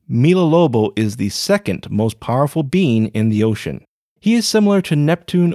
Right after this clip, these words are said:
or Poseidon, but he speaks using seal bleats, and he has a human wife and three children. His respected wife is Huen Chula. She made a list of how to harvest shellfish,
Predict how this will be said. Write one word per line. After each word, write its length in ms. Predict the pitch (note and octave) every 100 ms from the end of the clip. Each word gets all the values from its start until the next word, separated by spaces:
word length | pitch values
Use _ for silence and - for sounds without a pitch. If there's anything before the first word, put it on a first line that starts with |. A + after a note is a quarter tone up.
| -
or 160 | C3+ C#3
Poseidon, 840 | - G#2+ - F3+ D3 F#2 D#2 A#2+ _ _ _
but 140 | C#3+ C3+
he 100 | D3+
speaks 640 | - - A#3 E3 - -
using 400 | C3+ A#2+ B2+ A2+
seal 420 | - - G3+ D#3+
bleats, 640 | A#2 G2+ F2 - - - _ _ _ -
and 140 | B2+
he 140 | A#2+ C3
has 180 | A#2
a 60 | F#2+
human 480 | - - G3+ A3 F#3+
wife 440 | F#3+ B2 B2 - -
and 240 | G2+ F2
three 280 | F#2+ F#2+ G#2
children. 540 | - A#2+ G#2+ C2 - _ _ _ _
His 240 | - D3+ C#3
respected 540 | D#3 - G#3+ C#3 A2
wife 400 | C3 C#3+ G2+ -
is 280 | A#2+ A2+ - _
Huen 360 | A2+ G#2+ G2
Chula. 420 | G2 D#3 G#2 - - _ _ _
She 180 | - -
made 220 | D3 D#3
a 60 | D3+
list 360 | D3 G3+ - F#2
of 120 | -
how 160 | G#2+
to 80 | G2
harvest 500 | - A2+ D#3 E3+ - _
shellfish, 720 | - G3+ F3+ - - - -